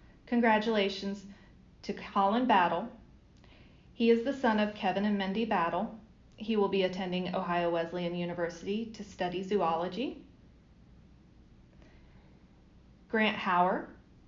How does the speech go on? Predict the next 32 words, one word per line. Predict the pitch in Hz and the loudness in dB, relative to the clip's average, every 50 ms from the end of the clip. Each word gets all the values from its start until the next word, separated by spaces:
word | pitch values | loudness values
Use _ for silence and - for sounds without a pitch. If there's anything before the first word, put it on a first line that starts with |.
| - - | -20 -20
son | - - - - 240 233 226 214 | -20 -8 0 2 4 4 4 2
of | - 208 190 190 | 0 0 -2 0
Greg | 190 196 185 180 190 196 214 - - | 2 4 4 4 4 2 -2 -2 -2
and | 220 220 220 214 | 0 0 2 2
Grace | - 190 175 190 196 | 2 2 2 2 0
Hauer. | - - 202 185 180 180 196 233 311 302 - - - - - - - - - - - - - - - - | -4 -4 0 0 2 2 0 -2 -4 -8 -12 -18 -20 -20 -20 -20 -20 -20 -20 -20 -20 -20 -20 -20 -20 -6
He | - 240 233 | 0 0 2
will | 226 254 262 | 2 2 2
be | 262 262 262 269 | 2 2 2 2
attending | 262 262 - 226 208 214 214 220 208 | 2 0 0 0 2 2 2 0 0
The | 214 214 214 214 202 | 0 0 2 4 4
Ohio | 190 196 190 185 180 175 175 | 4 4 2 2 2 2 2
State | 175 - - 180 175 | 0 -2 -4 -4 -2
University | - 190 180 180 180 175 170 170 - - - 180 208 233 233 - - - - - - - - | -2 -4 -4 -2 -2 -2 -2 -2 -4 -6 -6 -4 -4 -4 -6 -8 -12 -18 -20 -20 -20 -20 -12
to | - 226 | -12 -10
study | 214 - - 214 190 190 185 170 - - | -10 -2 0 0 0 2 0 -4 -2 -2
early | 185 175 175 185 185 | -2 -2 -2 -2 -4
childhood | - 190 175 170 170 170 202 175 | -4 -2 -2 -2 -2 -2 -4 -4
education. | 170 170 156 165 160 - 156 147 147 - - - - - - - - - - - - - - - - - - - - - - - - - - - - - _ - - - - - - - - - - - - - - - | -4 -4 -6 -8 -10 -8 -8 -8 -8 -10 -12 -14 -18 -18 -20 -20 -20 -20 -20 -20 -20 -20 -20 -20 -20 -20 -20 -20 -20 -20 -20 -20 -20 -20 -20 -20 -20 -20 _ -20 -20 -20 -20 -20 -20 -20 -20 -20 -20 -20 -20 -10 -2 0
And | 226 233 240 240 | 4 4 4 4
to | - 254 | 2 0
Gavin | 226 - 220 202 190 196 202 202 | 2 4 6 6 6 6 4 0
Spence. | 202 - - 190 165 143 - - - - - - - - - - - - - - | -2 -2 -4 -4 -4 -4 -6 -12 -16 -20 -20 -20 -20 -20 -20 -20 -20 -20 -20 -8
He | - 247 254 | -2 0 2
is | 277 269 - - | 2 0 -2 -4
the | - - | -8 -10
son | - - 226 202 190 196 190 - | -4 0 0 0 0 -2 -2 -2
of | - 196 196 - - - | -4 -4 -4 -8 -12 -6
Jeff | - 196 180 180 208 - - - | -2 0 0 2 0 -2 -6 -4
and | 226 226 220 | -2 -2 -2
Shannon | - 214 196 190 190 196 196 | -2 -4 -2 -2 -4 -4 -6
Spence. | - - - 170 147 139 - - | -8 -6 -6 -6 -6 -6 -10 -16